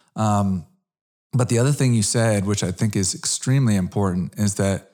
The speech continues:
you went seeking advice from people that have already done it and, and started to really seek counsel from, from them because,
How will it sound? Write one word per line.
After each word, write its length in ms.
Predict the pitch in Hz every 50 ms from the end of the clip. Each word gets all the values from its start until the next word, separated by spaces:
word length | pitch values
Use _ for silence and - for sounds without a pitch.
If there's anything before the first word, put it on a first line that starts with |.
| _ _ _ _ _ _ _ _
you 200 | - 113 113 117
went 260 | 117 127 135 131 104
seeking 460 | - - - 131 120 - 120 113 107 104
advice 420 | 95 98 113 113 117 117 110 -
from 180 | - - 101 92
people 340 | - - 113 107 - 107
that 120 | 98 104 98
have 100 | 98 90
already 220 | 98 95 95 90
done 300 | 82 - 92 92 98 92
it 120 | 80 71 - _ _ _ _ _ _ _ _ _ _ _ _
and, 480 | - 101 95 95 95 92 90 90 90 - - -
and 200 | 110 101 95 92
started 380 | - - 110 107 107 101 98 95
to 220 | - - 107 98 95
really 640 | 101 110 117 117 117 110 107 104 104 101 101 - -
seek 300 | - - - 110 101 -
counsel 420 | - - 110 110 110 107 - 113
from, 300 | 98 - - 98 98 92 - - - _ _
from 180 | _ - 107 104
them 220 | 110 113 113 110
because, 500 | 107 101 98 - 110 107 104 - - -